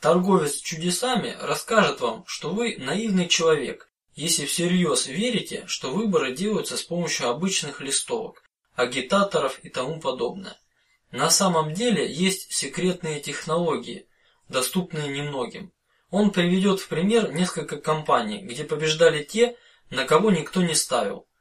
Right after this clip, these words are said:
Как им это удалось? А всё дело не в том, как проголосовали, а в том, как подсчитали. Есть, оказывается, способ так корректировать результат выборов, что никто этого не заметит,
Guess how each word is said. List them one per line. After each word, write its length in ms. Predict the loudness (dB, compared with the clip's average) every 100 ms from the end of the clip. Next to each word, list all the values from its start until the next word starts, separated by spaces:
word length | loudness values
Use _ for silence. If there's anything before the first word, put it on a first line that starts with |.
| _ _
Как 260 | 0 0 4
им 120 | 4
это 180 | 4 2
удалось? 640 | 2 4 2 2 -4 -10 _ _ _ _ -2
А 120 | 0
всё 200 | 2 2
дело 280 | 6 6 6
не 140 | 2
в 80 | 0
том, 380 | 4 4 4 -4 _ _ 2
как 260 | 2 2
проголосовали, 960 | -2 -2 0 0 2 2 4 4 0 -10 _ _ _
а 120 | -2 -2
в 100 | 2
том, 280 | 4 4
как 300 | 4 0 2
подсчитали. 800 | 2 2 2 0 0 0 0 -6 _ _ _ _ -14
Есть, 380 | -2 0 0 0
оказывается, 680 | -4 0 2 4 2 2 0
способ 600 | -2 -2 0 2 2 -4 _ -2
так 240 | 0 0
корректировать 800 | -2 -4 -4 -8 -2 2 4 2 -2
результат 580 | -6 -4 -4 2 2 2
выборов, 580 | -2 2 2 0 -2 _ _ _
что 240 | -10 -4
никто 580 | 0 0 0 0 2 0 0
этого 380 | 0 2 0
не 180 | 0 2
заметит, 680 | 2 2 2 -2 -8 -14